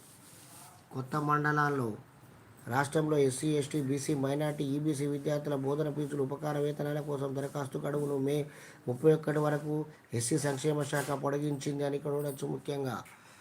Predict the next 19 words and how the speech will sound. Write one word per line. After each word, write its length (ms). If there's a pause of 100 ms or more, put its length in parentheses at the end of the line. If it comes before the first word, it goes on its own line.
(400)
కొత్త 260
మండలాల్లో 640
పశు 280
వైద్యశాలలు. 920 (380)
రాష్ట్ర 280
ప్రభుత్వం 480
నిర్ణయం. 320
ప్రతిపాదనలు 640
పంపాలని 580
పశువర్ధక 560
శాఖకు 440
ఆదేశాలు. 640 (420)
కరెన్సీ 480
నోట్లపై 520
అంబేద్కర్ 560
ఫోటో 340
ముద్రించాలని 800
ఢిల్లీలో 440
ఆందోళన. 720